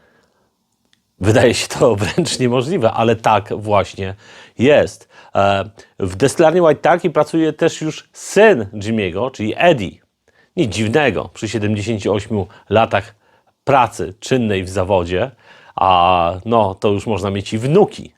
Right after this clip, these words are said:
I pewnie ma, a t-, chociaż o tym nie wiem. A po drodze, mm,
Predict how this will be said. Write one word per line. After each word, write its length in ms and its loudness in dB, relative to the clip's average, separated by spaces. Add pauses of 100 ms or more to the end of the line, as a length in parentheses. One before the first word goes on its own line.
(360)
I 80 -6
pewnie 280 0
ma, 240 0 (100)
a 140 -14
t-, 280 -10
chociaż 280 -8
o 60 -6
tym 180 -6
nie 120 0
wiem. 160 -14 (480)
A 500 2 (360)
po 120 2
drodze, 680 2 (400)
mm, 1080 -2